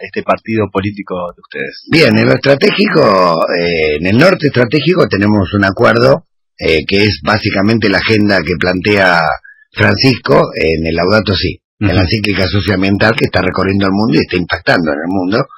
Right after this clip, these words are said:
Speaker 2: al punto tal de que ciento noventa y tres países influidos por Laudato Si tomaron medidas contra el cambio climático en la cumbre de París. Eh,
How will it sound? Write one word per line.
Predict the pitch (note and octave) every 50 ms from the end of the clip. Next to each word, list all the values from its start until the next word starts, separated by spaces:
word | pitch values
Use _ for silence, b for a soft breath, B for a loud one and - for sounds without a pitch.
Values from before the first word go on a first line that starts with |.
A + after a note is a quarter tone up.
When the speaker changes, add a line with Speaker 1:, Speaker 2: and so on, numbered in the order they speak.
| B B B B B B B B
Speaker 2:
al | - - F2 - -
punto | G#2+ A2+ G#2 G#2+ -
tal | - G2+ G2+ G#2+ A2+
de | B2+ - -
que | - E2
ciento | - - G2 G2+ F#2 F#2+ F2+
noventa | F2+ F2 E2+ E2 D#2 F2
y | E2+
tres | G2+ G#2 G2+
países | - G2 F#2+ G2 G#2 G2+ - B2+ A#2 G#2 - - B B B B B
influidos | - F#2 F#2 D#2 E2 G2 A2 B2 A#2+ G#2+ -
por | F2+ F2+
Laudato | E2+ E2+ F2+ F#2 G#2 G#2+ G2+ - G#2 F#2
Si | - G#2 A#2 G#2
tomaron | - F2 F2 F2+ F2+ F2
medidas | F2 E2+ F2 F#2 G2 G2+ G2 F#2 E2+ -
contra | - - F2 E2 D#2+ D#2+ D#2+
el | -
cambio | - G2 G2+ F#2+ F#2 F2
climático | - B2 D3 C#3+ A2 E2+ G2 F#2 A2+ C3 C#3 - B B B B B
en | B - D#2+
la | D#2+ E2
cumbre | - G2 F#2+ F#2 F#2+
de | G2 _ _ - F2
París. | A#2+ B2+ B2+ A#2 G#2+ - - b b b b b b b -
Eh, | - - F2 F2+ F2 E2+ E2 D#2+ D2+ C#2+ B1+ -